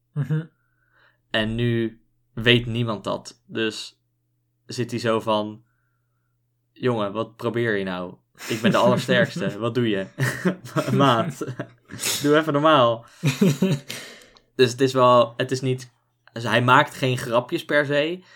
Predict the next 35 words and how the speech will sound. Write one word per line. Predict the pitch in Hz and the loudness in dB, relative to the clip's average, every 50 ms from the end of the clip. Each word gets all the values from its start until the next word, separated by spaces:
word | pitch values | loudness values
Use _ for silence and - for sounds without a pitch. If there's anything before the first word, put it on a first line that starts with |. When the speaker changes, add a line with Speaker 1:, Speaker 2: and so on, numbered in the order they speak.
| - - _ _ _ | -20 -20 _ _ _
Speaker 2:
maar | - 107 107 | -4 -2 -2
het | 113 - | -2 -4
is | 123 - - - | -6 -10 -6 -2
komisch | - 127 127 127 123 123 117 117 | 0 2 2 2 0 -2 -6 -6
in | 113 113 113 | -6 -6 -6
de | 110 | -6
sens | 107 - - 110 107 107 107 101 - - | -6 -4 -2 -2 -2 -4 -6 -12 -14 -12
van, | - 107 101 101 98 101 101 101 _ _ _ _ _ _ _ _ _ _ _ _ _ _ _ - | -8 -6 -6 -6 -6 -10 -14 -18 _ _ _ _ _ _ _ _ _ _ _ _ _ _ _ -4
Speaker 1:
Ja, | - 175 147 | 0 2 2
het | 139 - | 2 2
is | 160 151 | 2 2
Speaker 2:
omdat | 120 | 2
Speaker 1:
echt | 170 160 | 2 2
Speaker 2:
hij | 139 123 | 0 2
zo | 120 127 117 131 139 139 135 131 - _ | 2 2 4 4 4 4 2 0 -4 _
overpowered | - 135 139 135 131 127 - 131 127 135 139 139 139 131 131 | 4 4 4 4 4 2 2 2 4 4 4 4 2 0 0
is, | 131 131 131 131 127 - - - - _ _ _ _ _ _ _ _ _ _ _ _ _ _ _ _ _ _ | 2 2 2 2 0 -4 -10 -12 -16 _ _ _ _ _ _ _ _ _ _ _ _ _ _ _ _ _ _
dat | - - 131 127 | -2 0 0 0
het | 127 - | 0 -2
grappig | - - 135 127 127 - 120 - | -4 0 0 0 0 0 -2 -4
is | - 117 113 117 - - - _ | -4 -4 -4 -6 -8 -14 -14 _
om | - 135 120 117 113 | -4 -4 -4 -4 -4
hem | 113 113 110 | -8 -8 -6
te | - 113 | -6 -6
zien | - 120 110 104 | -6 -6 -6 -4
vechten, | 117 110 107 - - 107 | -4 -4 -4 -4 -8 -8
omdat | 104 107 104 101 - | -6 -6 -6 -6 -6
je | - | -4
toch | - 131 123 123 | -2 -2 -2 0
weet | 120 113 107 104 101 101 | -2 -2 0 0 -2 -2
van, | - 101 95 95 92 95 | -4 -4 -4 -2 -2 -2
"Oh, | 98 95 95 95 95 _ - - - - - - - - _ _ - _ _ _ | -2 0 -2 -4 -6 _ -14 -16 -16 -16 -16 -20 -20 -20 _ _ -20 _ _ _
no | _ - - 147 131 135 131 | _ -10 -4 0 4 6 6
Speaker 1:
Nee, | 127 165 | 6 6
daarom. | 175 190 190 160 | 6 6 6 6